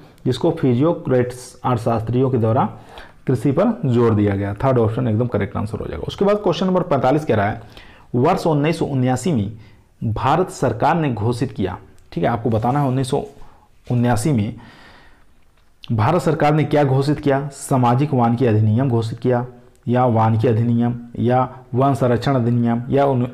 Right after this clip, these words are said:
इनमें से कोई नहीं। तो इसका करेक्ट आंसर हो जाएगा,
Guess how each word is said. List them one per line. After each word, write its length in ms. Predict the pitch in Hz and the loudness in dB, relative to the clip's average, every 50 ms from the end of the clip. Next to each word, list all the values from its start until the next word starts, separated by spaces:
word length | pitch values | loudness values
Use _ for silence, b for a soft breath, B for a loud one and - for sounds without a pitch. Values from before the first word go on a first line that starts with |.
| - | -4
इनमें 260 | 123 120 123 123 127 117 | -2 0 0 2 0 2
से 240 | - 277 226 226 B B B B B B | 2 0 0 0 B B B B B B
कोई 200 | - 143 135 123 | 0 2 4 4
नहीं। 220 | 113 101 92 92 95 | 4 2 0 -2 -4
तो 360 | - - - - - - 196 | -6 -12 -20 -16 -8 -4 -4
इसका 180 | 190 - - 208 | -4 -2 -2 -2
करेक्ट 340 | 202 196 180 185 180 - | 0 2 0 0 2 0
आंसर 240 | 165 151 147 170 170 | 0 0 2 2 2
हो 160 | 143 139 156 | 2 2 2
जाएगा, 380 | 151 135 113 113 131 139 147 - | 4 4 4 2 2 0 -2 -4